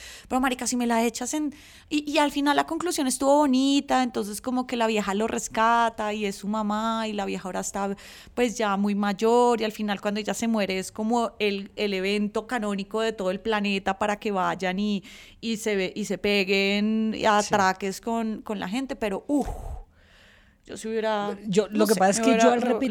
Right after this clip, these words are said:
Speaker 2: repetírmela
Speaker 1: tenido un
Speaker 2: como que
Speaker 1: poquito
Speaker 2: decía,
Speaker 1: más.
Speaker 2: "Ah, este man por eso contó esto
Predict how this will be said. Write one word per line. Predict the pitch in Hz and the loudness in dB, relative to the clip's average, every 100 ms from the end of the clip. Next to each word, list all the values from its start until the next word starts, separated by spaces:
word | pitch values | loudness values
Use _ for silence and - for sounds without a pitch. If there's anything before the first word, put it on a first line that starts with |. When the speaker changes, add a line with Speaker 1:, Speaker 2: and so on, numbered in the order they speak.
| 226 | 2
Speaker 2:
repetírmela | 185 190 226 | 2 2 0
Speaker 1:
tenido | 233 233 | 0 -2
un | |
Speaker 2:
como | 220 | -2
que | 196 165 | -2 0
Speaker 1:
poquito | 156 | 0
Speaker 2:
decía, | 165 139 | 0 -2
Speaker 1:
más. | - | -4
Speaker 2:
"Ah, | 165 196 208 214 214 | -2 0 0 0 0
este | 196 - 170 | -2 -2 -2
man | 165 180 - | 0 -2 -2
por | 196 196 | 0 2
eso | 202 196 202 | 2 0 -2
contó | - 196 156 139 | -4 -4 -2 -2
esto | 147 139 - | 0 -2 -6